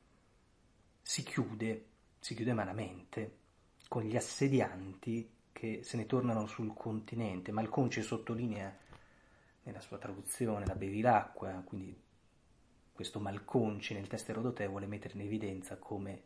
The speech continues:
effettivamente la spedizione abbia avuto un esito assolutamente negativo, contrariamente a tutte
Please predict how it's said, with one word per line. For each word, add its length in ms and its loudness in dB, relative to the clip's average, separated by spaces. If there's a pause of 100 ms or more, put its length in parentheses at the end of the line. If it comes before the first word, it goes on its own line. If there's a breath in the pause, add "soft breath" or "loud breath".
effettivamente 1300 -4
la 100 -4
spedizione 640 -2
abbia 300 -2
avuto 500 -2
un 140 2
esito 560 -4
assolutamente 720 -4
negativo, 720 0
contrariamente 640 -2
a 20 -2
tutte 400 -4